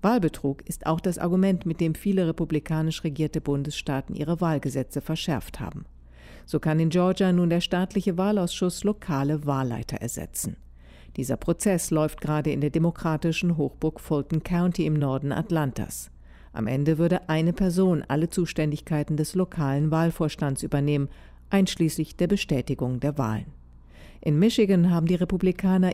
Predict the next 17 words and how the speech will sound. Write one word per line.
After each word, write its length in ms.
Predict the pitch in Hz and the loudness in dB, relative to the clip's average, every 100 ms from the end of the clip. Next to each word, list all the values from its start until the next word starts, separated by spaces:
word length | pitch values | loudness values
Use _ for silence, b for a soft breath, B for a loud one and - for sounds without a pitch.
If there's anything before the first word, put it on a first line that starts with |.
| - | 2
ihre 240 | 214 196 | 2 4
Mitglieder 480 | 160 180 190 175 156 | 2 2 2 2 2
der 180 | 139 131 | 2 2
Wahlprüfungsausschüsse 1120 | 143 175 - 175 165 - 156 156 170 160 - | 0 0 -2 0 0 0 -4 -2 -2 -2 -4
in 200 | 143 143 | -4 -2
den 220 | 139 160 | 2 2
Bezirken, 520 | 185 180 - 165 160 B B B - | 2 0 0 0 -2 B B B -8
die 80 | 135 | -8
für 300 | - 214 208 | 0 2 4
die 100 | 175 | 4
Bestätigung 800 | 165 - 170 165 165 151 151 | 2 2 0 2 0 0 0
der 160 | 143 139 | 0 0
Wahlergebnisse 840 | 147 147 139 139 143 139 139 139 | 0 0 0 0 -2 -2 -4 -4
zweitausendzwanzig 960 | - 147 139 143 139 139 147 147 147 - | -4 -2 0 -2 -2 -4 -2 -2 -4 -6
gestimmt 420 | 156 - 151 165 | -4 -2 -2 -2
haben, 240 | 156 180 - - | 0 0 -2 -4
ausgetauscht. 840 | 135 - - - 135 - - | -4 -4 -10 -12 -14 -8 -8